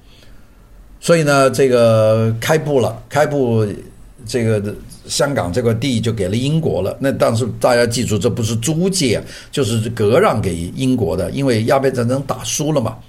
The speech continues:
那么当时英国当局呢，就把这个香港岛拿，大家知道香港岛都没什么平地，就是靠北的那一条，就现在湾仔啊、铜锣湾那个地方，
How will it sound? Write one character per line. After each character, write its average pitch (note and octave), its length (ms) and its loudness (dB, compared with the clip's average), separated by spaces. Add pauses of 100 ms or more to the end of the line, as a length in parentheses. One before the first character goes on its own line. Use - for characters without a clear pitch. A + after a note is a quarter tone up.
(600)
那 D#3+ 120 0
么 C#3+ 300 6
当 C#3 240 0
时 B2+ 140 -2
英 D#3+ 120 2
国 C#3+ 140 4 (180)
当 D3+ 240 0
局 G2+ 200 -2
呢， G#2+ 240 0
就 A#2 180 0
把 E2+ 240 -4
这 A2+ 180 -4
个 F#2 220 0
香 C3 220 -2
港 A#2+ 180 0
岛 G2 160 -2
拿， F#2 160 -4
大 C#3 140 0
家 F#3+ 60 4
知 G#3 80 2
道 G3+ 60 6
香 A#3 220 2
港 A3 100 2
岛 G#2 140 0
都 C#3+ 80 -2
没 E3 160 0
什 D#3 100 -2
么 B2 120 -2
平 F#2+ 360 -4
地， C3+ 240 0 (540)
就 G#3 140 4
是 F3 80 0
靠 F#3 200 2
北 F2 300 0
的 B2 100 0
那 D#3+ 160 2
一 A#2 60 2
条， G2 200 -2
就 C3+ 140 0
现 B2+ 180 0
在 A#2+ 100 4
湾 C#3 320 2
仔 G2 160 -2
啊、 F2 180 -2
铜 F#2 240 -4
锣 C3+ 140 6
湾 D3+ 140 2
那 D#3+ 100 0
个 B2+ 60 0
地 G2+ 120 -2
方， A#2 240 -2